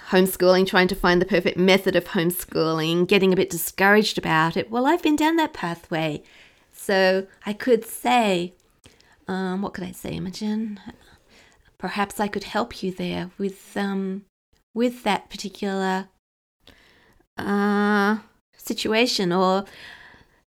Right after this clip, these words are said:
you think you can't, uh, m-, some people might think they can't unschool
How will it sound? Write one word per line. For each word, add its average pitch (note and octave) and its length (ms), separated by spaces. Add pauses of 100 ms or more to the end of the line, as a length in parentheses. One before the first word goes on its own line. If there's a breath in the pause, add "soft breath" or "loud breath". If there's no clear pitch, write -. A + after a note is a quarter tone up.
you A3 100
think A3 240
you A3 80
can't, A3+ 260
uh, A#3 60
m-, A3+ 300
some B3 160
people A#3 200
might A3+ 160
think A#3 220
they G#3+ 100
can't G#3+ 260
unschool G3 920